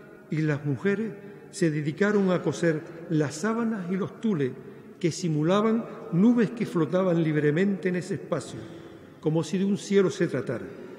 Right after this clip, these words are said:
El encargado de deslizar la peana con la imagen fue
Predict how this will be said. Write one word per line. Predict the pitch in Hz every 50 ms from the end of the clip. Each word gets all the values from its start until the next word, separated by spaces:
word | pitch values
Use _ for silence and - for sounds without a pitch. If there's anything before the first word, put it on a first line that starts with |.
| - - - - - - - - - - - -
El | 175 165 160
encargado | 165 160 156 - - 160 151 170 214 220 208 185 165 147 127 - - - - - - 170
de | 156 170
deslizar | 165 170 156 139 123 - - 185 196 180
la | 165 160 143 -
peana | - 147 170 180 165 160 151
con | - 156 147
la | 147 143
imagen | 143 156 202 196 - - 226 220 214 - - - - - - - -
fue | - - 170 190 208 220